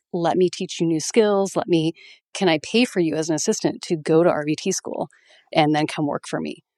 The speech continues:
We do not work weekends. We do not expect people to come in on their day off. We're super passionate about, if you need a mental health day, you don't have to explain to me what that looks like.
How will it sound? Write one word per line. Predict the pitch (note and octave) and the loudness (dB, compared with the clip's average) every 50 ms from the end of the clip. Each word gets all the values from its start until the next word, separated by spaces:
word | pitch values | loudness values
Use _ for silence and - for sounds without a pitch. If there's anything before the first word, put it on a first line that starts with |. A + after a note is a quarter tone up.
| _ _ - | _ _ -2
We | - F3+ F#3 F3 | 2 2 4 4
do | D3+ F3 E3 | 4 4 4
not | D#3+ D3+ - | 2 0 -2
work | - D#3+ D3+ - | -4 -4 -4 -4
weekends. | - - E3 - A3 A3+ B3 C4+ D4 - - - - - - - - - - - - | -4 -6 -2 2 2 4 4 4 2 0 -2 -10 -12 -14 -18 -20 -20 -20 -14 -6 0
We | F3 E3+ E3+ E3+ | 2 4 2 2
do | C#3+ E3+ E3 | 2 2 0
not | D#3 D3+ D3+ - | 0 0 -2 -6
expect | - - - - D#3 - | -8 -6 -2 -2 -2 -2
people | - F#3+ - G3 | -2 -2 0 -2
to | G3 G#3 | -2 -4
come | - - G#3 A3 | -4 -6 -4 -2
in | A#3+ A#3 | -2 0
on | A#3 A#3 | 0 0
their | A#3 A#3 A3+ | 0 0 2
day | A#3+ A3+ A#3 | 2 2 0
off. | A#3 A#3 C4 C#4+ - - _ - - - - - _ _ _ | 0 -2 -4 -8 -10 -16 _ -20 -20 -20 -20 -20 _ _ _
We're | - E3+ D#3 | 0 0 0
super | - - - - - G3+ F#3 - F3+ E3 | 0 -2 -2 0 2 2 4 4 2 2
passionate | - F3 E3 D#3 - - F3 E3 D#3 | 2 0 -2 -2 0 2 2 2 2
about, | D3 - C#3+ C#3 C#3+ C#3 C3+ - _ _ _ _ _ _ _ _ _ _ _ _ _ _ _ - | 0 0 0 0 0 0 -2 -4 _ _ _ _ _ _ _ _ _ _ _ _ _ _ _ 0
if | - | 2
you | A3 A#3 | 4 4
need | B3 A#3 G#3+ | 4 2 0
a | G#3 | 0
mental | G3 F#3+ F#3 E3 | 0 0 0 -2
health | - F3 - - | -2 -4 -4 0
day, | - A#3+ A#3 | 2 2 2
you | A#3 G3+ F3+ | 2 0 0
don't | - B3+ A3+ | 0 -2 -2
have | G#3 G3 | -2 -4
to | - | -6
explain | - - - - D#3+ D#3+ D#3+ | -6 -6 -4 -2 2 2 4
to | D3+ | 2
me | D3+ D3+ | 2 0
what | - - - | -2 -4 -6
that | - - - | -6 -6 -6
looks | D#3 - - - | -6 -6 -4 -4
like. | D#3 D3 - - - - | -4 -6 -6 -10 -12 -8